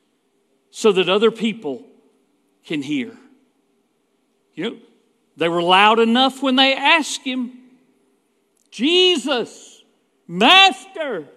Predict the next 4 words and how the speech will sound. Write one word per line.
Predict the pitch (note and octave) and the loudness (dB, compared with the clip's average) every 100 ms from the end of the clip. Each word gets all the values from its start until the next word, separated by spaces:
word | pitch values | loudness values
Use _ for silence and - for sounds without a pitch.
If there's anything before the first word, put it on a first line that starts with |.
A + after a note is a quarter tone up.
| _ _ _ _ | _ _ _ _
have | - D#4 | -2 -2
mercy | G#3+ C4+ E4 E4+ F4+ F#4 - - E4+ E4 | 0 -2 0 2 2 2 -4 -10 -12 -8
on | D#4 C#4+ C4+ | -6 -4 -4
us." | A#3 G3 D#3+ - - - | -2 -4 -8 -20 -20 -20